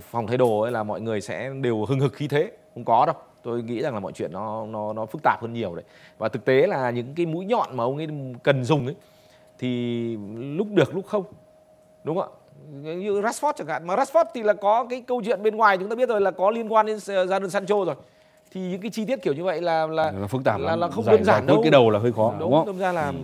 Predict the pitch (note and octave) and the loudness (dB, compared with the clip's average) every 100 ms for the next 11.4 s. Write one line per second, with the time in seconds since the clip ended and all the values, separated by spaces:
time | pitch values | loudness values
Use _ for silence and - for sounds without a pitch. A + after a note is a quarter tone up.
0 | A2+ G#2+ C3 C3 D3+ D#3+ D3 D#3+ D3+ D3 | -10 -6 -2 0 0 -2 -2 -2 -4 -4
1 | E3 D3 A#2 A2 D#2 B1 C2+ F2 E2+ B2+ | 0 0 0 -2 -2 -4 -10 -12 -10 -8
2 | C3 C3 A#2 B2 C3+ C3+ - F3+ - - | -6 -4 -4 -6 -6 -8 -8 -12 -8 -8
3 | D3+ C#3 A2+ - A2+ A#2 C3 G#2 A2+ A#2 | -6 -6 -8 -6 -8 -6 -6 -6 -6 -4
4 | F#2 F#2+ G2+ A2+ D#3+ - - - - C3 | -4 -4 0 2 2 -2 -16 -20 -4 0
5 | C#3 C3+ F#2+ G2+ E2+ E2+ G#2 C3 C#3 B2 | 4 2 2 -4 -4 0 -2 -2 -4 -4
6 | B2 C#3+ C3 C3 C#3+ C#3+ C3+ - - G#2 | -6 -8 -4 0 2 0 -2 -12 -18 0
7 | A#2+ A#2+ A#2+ A2+ G2 B2+ D#3 C#3 F#3 F3 | 2 4 2 -8 -8 -6 -4 0 0 0
8 | C3 F3+ C3 G#2+ G2+ A2+ B2 D3 C3+ G2 | -2 -2 -2 -4 -6 -2 0 0 -2 -4
9 | F#2 G#2+ G2 A#2 D3 D#3 C#3+ G2+ D#2+ G#2 | -2 0 -2 -2 0 0 2 0 -4 -8
10 | G2 C3 A#2 - - _ _ - D3 D3+ | -2 -2 -2 -14 -20 _ _ -10 -4 -2
11 | B2+ G#2+ G#2 | 0 -2 -4